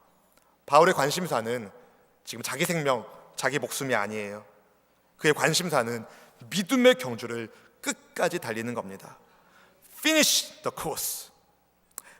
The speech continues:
믿음의 경주를 마지막까지 통과하는 것, 그게 바울의 초점이었어요. 어제 우리나라 국가대표 선수가 메스타트에서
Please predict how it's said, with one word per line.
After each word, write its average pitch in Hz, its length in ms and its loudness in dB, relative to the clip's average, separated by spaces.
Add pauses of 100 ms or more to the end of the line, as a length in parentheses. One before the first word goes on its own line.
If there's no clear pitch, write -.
(220)
믿음의 311 440 6
경주를 135 520 0 (400)
마지막까지 156 840 6 (280)
통과하는 175 600 2
것, - 440 -12
그게 - 200 0
바울의 135 500 2 (300)
초점이었어요. - 640 -6 (1400)
어제 139 400 2 (520)
우리나라 135 460 2
국가대표 139 500 0
선수가 120 560 -2 (760)
메스타트에서 117 960 -2